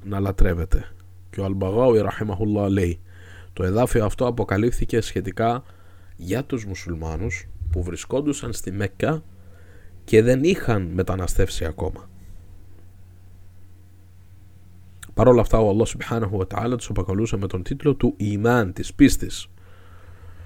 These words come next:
Και η απόδειξη της Χίτζρα που βρίσκεται στην Σούνα του Προφήτη, σαλλαλλάχου αλaihi wasallam, είναι το χαδίθ που λέει, «Η Χίτζρα δεν θα πάυσει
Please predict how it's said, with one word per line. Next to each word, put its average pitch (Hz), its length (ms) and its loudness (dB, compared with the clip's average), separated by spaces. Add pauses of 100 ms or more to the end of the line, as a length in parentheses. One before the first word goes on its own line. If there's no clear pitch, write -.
(280)
Και - 140 0
η - 20 4
απόδειξη 143 440 8
της 127 220 -4
Χίτζρα 131 360 2
που 113 120 2
βρίσκεται 120 380 0
στην 113 160 -2
Σούνα 131 280 0
του 117 80 -6
Προφήτη, 113 360 -2
σαλλαλλάχου 110 540 -2
αλaihi 107 420 -4
wasallam, 139 440 2
είναι 117 120 0
το 104 100 -2
χαδίθ 120 360 -2
που 110 100 -6
λέει, 170 340 4 (420)
«Η 120 140 -2
Χίτζρα 147 480 4
δεν 135 120 2
θα 123 160 -2
πάυσει 127 680 4